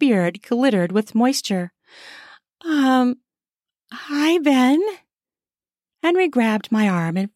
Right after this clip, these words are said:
forcefully turned me so I faced the hallway. He bent me over so quickly, I whimpered, "Oh." <laughs> I was honestly a bit scared, but it turned me on something fierce.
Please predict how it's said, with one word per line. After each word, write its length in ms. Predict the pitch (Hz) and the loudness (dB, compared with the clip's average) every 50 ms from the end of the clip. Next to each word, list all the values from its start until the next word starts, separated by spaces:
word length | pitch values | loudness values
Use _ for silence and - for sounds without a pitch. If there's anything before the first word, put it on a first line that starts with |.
| _ | _
forcefully 580 | 240 233 254 262 254 - - - 185 175 180 185 | -2 0 0 0 -2 -4 -6 -6 -4 -2 -4 -4
turned 420 | - - - 233 226 220 220 202 | -4 -4 -2 0 0 0 0 0
me 160 | - 196 170 | 0 -2 -2
so 220 | 165 165 - - 190 | -2 -2 -4 -4 -2
I 140 | 190 196 208 | -2 -4 -4
faced 460 | _ - 190 180 185 - - - - | _ -4 -2 -2 -2 -6 -8 -8 -2
the 120 | - 247 | -2 -2
hallway. 680 | 240 - 247 247 262 262 226 196 170 160 160 160 165 170 _ _ _ _ _ _ _ _ _ | -2 -2 -2 -2 -2 -2 -2 -2 -2 -2 -2 -4 -6 -8 _ _ _ _ _ _ _ _ _
He 160 | - - 285 | -2 -2 0
bent 360 | 262 208 240 208 196 - - | 0 0 0 -2 -2 -4 -2
me 120 | 214 202 196 | -2 0 0
over 220 | 185 180 160 180 | 0 0 -2 -2
so 380 | 180 - - - - 214 233 269 | -4 -4 -4 -2 -2 -2 -2 -4
quickly, 720 | - _ _ - 240 247 - - - 294 285 294 311 311 - - - - _ _ - | -8 _ _ -4 -4 -4 -4 -4 -4 -2 0 0 -2 -4 -8 -16 -20 -20 _ _ -8
I 140 | 330 294 277 | -6 -6 -4
whimpered, 580 | 254 240 269 269 247 - 208 196 185 190 - _ _ _ - - - - - - - | -2 0 0 0 0 0 -4 -4 -4 -6 -8 _ _ _ -20 -18 -18 -18 -14 -8 -2
"Oh." 840 | 659 659 605 523 480 494 539 508 480 466 453 523 571 571 587 571 523 _ - - - 554 523 - - - | 0 2 2 2 2 2 2 2 2 2 2 2 2 2 0 -2 -4 _ -8 -6 -4 -4 -4 -6 -10 -18
<laughs> 1200 | - - 466 453 - _ _ _ _ _ _ _ _ _ _ _ _ _ _ _ _ _ _ - | -18 -18 -18 -20 -20 _ _ _ _ _ _ _ _ _ _ _ _ _ _ _ _ _ _ -6
I 100 | 330 330 | -2 0
was 180 | 285 247 - 208 | 0 0 0 0
honestly 420 | 185 185 185 208 - - 220 214 | -2 -2 -2 -4 -4 -2 -2 0
a 60 | 220 | 0
bit 240 | 175 185 185 180 - | 0 -2 -4 -4 -4
scared, 680 | - - - - - 214 214 202 185 180 175 175 208 208 _ _ _ _ _ _ _ _ _ _ | -8 -10 -8 -4 -2 -2 0 0 -2 -2 -4 -6 -8 -10 _ _ _ _ _ _ _ _ _ _
but 100 | - 269 | -2 0
it 140 | 269 269 277 | 0 0 0
turned 300 | - - 302 294 277 240 | -2 0 2 2 2 2
me 160 | 233 233 226 | 2 2 4
on 280 | 240 240 226 202 190 202 | 4 4 2 2 0 -2
something 680 | - - - - - 294 277 - - 175 170 175 190 _ _ _ _ _ - | -4 -6 -6 -4 -4 -6 -6 -8 -8 -10 -8 -8 -10 _ _ _ _ _ -4
fierce. 600 | 403 415 370 285 208 165 160 - - - - - | -2 0 2 2 0 0 -2 -6 -6 -8 -8 -12